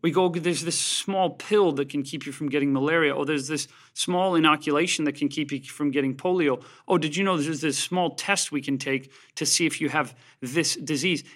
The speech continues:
And you'd ask yourself the question, "Wait, we're working on that? How does that not al-, how was that not the first thing we did?" Or you could ask yourself the question about technology. We ask that with technology all the time. "Yeah, there's this technology that'll tell us if a car is gonna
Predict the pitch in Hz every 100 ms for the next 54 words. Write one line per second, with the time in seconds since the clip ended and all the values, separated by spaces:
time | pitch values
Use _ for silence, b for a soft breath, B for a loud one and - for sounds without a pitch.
0 | B 170 170 175 175 165 160 135 139 135
1 | 127 160 131 131 123 127 135 190 196 196
2 | 196 - - 185 196 170 180 175 170 165
3 | 165 165 190 196 - 208 202 196 - -
4 | - 170 - - 156 147 135 151 131 107
5 | _ _ _ _ _ _ _ _ _ -
6 | - 190 190 190 175 151 180 147 139 -
7 | 156 - 160 170 147 135 135 151 185 208
8 | 170 113 110 101 - b b b - 240
9 | 226 226 185 - 190 190 180 151 160 147
10 | 156 214 170 156 180 165 175 - 185 151
11 | 165 170 139 123 123 - 160 131 127 113
12 | - 156 131 117 107